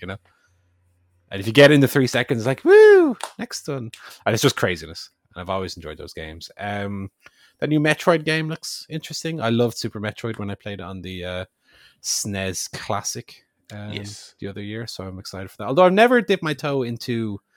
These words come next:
Speaker 1: the other Metroids that have come out since, like Fusion or other, um, like, any of the two D Metroids, I mean.
Speaker 2: Yeah, yeah.
Speaker 1: So maybe I'll need to play them first, but, um, Super Metroid I thought was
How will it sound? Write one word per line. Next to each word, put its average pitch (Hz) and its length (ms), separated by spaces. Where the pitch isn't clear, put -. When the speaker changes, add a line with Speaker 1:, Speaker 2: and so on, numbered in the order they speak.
Speaker 1:
the 101 160
other 95 540
Metroids 92 600
that 85 100
have 85 80
come - 140
out 87 140
since, 87 260
like 87 140
Fusion 87 720
or 82 480
other, 82 280
um, 80 540
like, 107 160
any 131 140
of 117 80
the 107 60
two 110 240
D 90 140
Metroids, 73 460
I - 100
mean. - 140
Speaker 2:
Yeah, 104 760
yeah. 87 520
Speaker 1:
So - 160
maybe 135 240
I'll 127 80
need 123 100
to - 60
play 110 160
them 90 200
first, - 420
but, 82 180
um, 78 400
Super 104 280
Metroid 82 340
I 69 220
thought - 160
was - 180